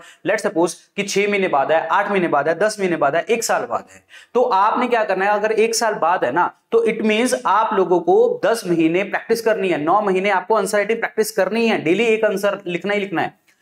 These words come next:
नौ महीने का मतलब क्या हुआ? थर्टी के multiple पे अगर हम चलते हैं तो टू seventy days, तो two seventy questions आपने लिख लिए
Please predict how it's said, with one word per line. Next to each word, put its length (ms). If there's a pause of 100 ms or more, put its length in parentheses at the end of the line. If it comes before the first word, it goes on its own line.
(160)
नौ 200
महीने 320
का 120
मतलब 340
क्या 120
हुआ? 260
थर्टी 520
के 100
multiple 380
पे 220
अगर 260
हम 120
चलते 260
हैं 140
तो 80
टू 260
seventy 480
days, 480 (280)
तो 80
two 300
seventy 480
questions 640
आपने 320
लिख 160
लिए 280